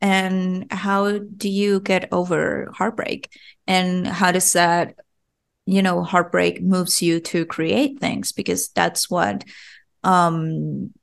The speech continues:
what's his name? Sorry, they have very Irish names, and I don't remember the, the leads,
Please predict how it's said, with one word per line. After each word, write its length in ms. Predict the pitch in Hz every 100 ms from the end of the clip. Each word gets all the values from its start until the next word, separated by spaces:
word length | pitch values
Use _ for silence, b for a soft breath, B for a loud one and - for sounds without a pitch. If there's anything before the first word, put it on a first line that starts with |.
| _ _ -
what's 240 | 175 175
his 180 | 175 -
name? 280 | 165 175 -
Sorry, 480 | - 165 160 170
they 320 | 180 185 165 170
have 300 | 170 160 -
very 360 | 170 165 160 -
Irish 360 | - - 190
names, 480 | - 214 214 202 - -
and 320 | 185 170 170 _ _ -
I 100 | 170
don't 160 | 170
remember 360 | 165 160 156 165
the, 400 | - - - 180
the 500 | - - - - - 220 _ _ -
leads, 720 | 175 170 160 160 - -